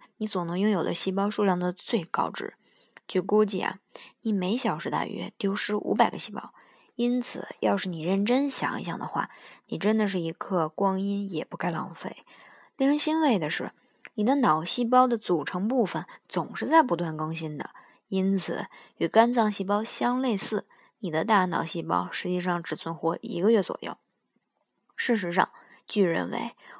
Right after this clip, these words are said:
我们身上的任何一个部位，包括迷途分子在内，都与九年前不同。这听起来似乎有些玄乎，但从细胞的层面上讲，我们都是年轻人。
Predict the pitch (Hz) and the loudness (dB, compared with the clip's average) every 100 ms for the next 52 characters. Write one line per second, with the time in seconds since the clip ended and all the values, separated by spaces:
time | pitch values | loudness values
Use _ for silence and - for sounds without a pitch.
0 | _ 185 175 208 233 254 214 208 311 262 | _ 0 2 2 4 4 4 2 4 4
1 | 175 156 165 170 170 - - 220 - - | 2 -4 -4 -4 -2 -2 -4 -6 -10 -20
2 | - _ 196 196 - 185 175 170 170 214 | -20 _ 6 6 4 2 2 0 -2 2
3 | 240 262 269 180 151 - 190 - _ _ | 2 2 -2 -2 -4 -4 -8 -10 _ _
4 | _ _ _ _ _ _ _ 262 262 262 | _ _ _ _ _ _ _ 4 6 4
5 | 254 - 170 170 170 240 277 175 175 190 | 0 0 -2 -2 0 0 0 -2 0 0
6 | 180 180 - _ - - - 233 240 262 | 0 -2 -4 _ -20 -20 -2 0 2 0
7 | 269 220 180 180 196 190 180 170 - 202 | 2 0 0 2 2 2 0 -2 -2 -4
8 | - - - 202 - - - - - _ | -4 -4 -4 -6 -8 -16 -20 -20 -20 _
9 | - 240 226 214 220 233 226 240 247 214 | 2 4 4 2 0 0 4 6 6 2
10 | 175 196 214 202 175 170 202 190 - - | -2 2 2 2 -2 -2 -4 -4 -10 -6
11 | - 165 156 170 240 277 190 156 156 - | -4 -4 -4 2 2 2 -4 -8 -10 -10
12 | 165 156 | -8 -10